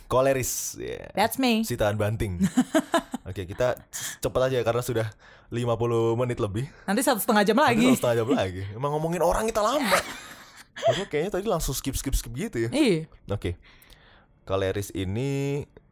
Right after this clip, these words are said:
Speaker 1: egois, suka menang sendiri, tidak peduli pada kepentingan orang lain, selalu merasa
Speaker 2: <laughs>
Speaker 1: benar dan mandiri. Iya sih, orang koleris itu, eh, idealis.
Speaker 2: Bener.
Speaker 1: Kalau dia mau ini, ya harus ini gitu.
Speaker 2: Hmm.
Speaker 1: Dia akan mendebatkan itu ke semua orang ya.
Speaker 2: Bener, bener.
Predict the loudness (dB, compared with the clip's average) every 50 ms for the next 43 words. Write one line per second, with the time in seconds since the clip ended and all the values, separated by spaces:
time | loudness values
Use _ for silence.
0 | _ _ _ _ -6 -4 -2 -2 -2 -2 -4 -4 -6 -6 -4 -2 -2 -2 -2 -2
1 | -2 -4 -4 -4 -6 -4 -4 -4 -4 -4 -4 -6 -6 -6 -6 -6 -6 -4 -4 -4
2 | -6 -6 -8 -6 -6 -4 -4 -2 -2 -2 -2 -2 -2 -2 -4 -4 -2 0 0 2
3 | 2 2 2 2 0 0 0 -2 -4 -4 -4 -4 -4 -4 -4 -4 -6 -6 -6 -6
4 | -6 -6 -6 -6 -6 -8 -8 -10 -12 -14 -14 -14 -10 -6 -6 -6 -4 -6 -8 -8
5 | -10 -2 0 2 2 4 2 2 2 0 -2 -4 -8 -8 -6 -6 -6 -6 -6 -8
6 | -10 -14 -14 -14 -16 -18 -20 -20 -20 -20 -20 -20 -20 -20 _ -6 -4 -2 0 0
7 | 0 -2 -4 -4 -4 -2 -2 -2 0 -2 -2 -4 -6 -10 -16 _ _ -20 -20 -20
8 | -20 _ -20 -20 -18 -16 -4 0 2 4 6 4 4 2 -2 -6 -14 _ _ _
9 | _ _ _ -6 -2 0 0 2 0 0 0 0 0 0 0 -2 -2 -2 -2 0
10 | 0 0 -2 -4 -4 -4 -4 -4 -4 -2 0 2 4 4 6 6 6 6 4 4
11 | 2 -2 -2 -2 -2 -2 -2 -2 -2 -2 -2 -2 -2 -2 -2 -4 -4 -4 -6 -6
12 | -6 -6 -6 -4 -4 -4 -4 -4 -4 -4 -6 -6 -8 -10 _ -2 0 2 2 4
13 | 2 2 2 2 0 -2 -4